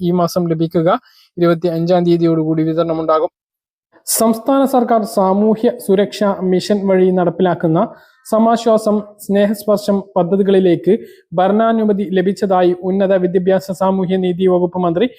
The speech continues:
ആർ ബിന്ദു അറിയിച്ചു. സമാശ്വാസം പദ്ധതിക്കായി ആറ് കോടി രൂപയുടെയും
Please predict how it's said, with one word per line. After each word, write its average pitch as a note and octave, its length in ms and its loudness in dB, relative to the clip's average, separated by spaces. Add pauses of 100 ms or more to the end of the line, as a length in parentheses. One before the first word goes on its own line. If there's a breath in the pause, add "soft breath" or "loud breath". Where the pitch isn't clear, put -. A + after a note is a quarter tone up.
(240 loud breath)
ആർ F#3+ 140 2
ബിന്ദു F3 440 2
അറിയിച്ചു. F3 400 2 (420)
സമാശ്വാസം F#3 720 0
പദ്ധതിക്കായി F#3 640 0 (100)
ആറ് F3+ 240 2
കോടി F#3 320 2
രൂപയുടെയും F3+ 720 2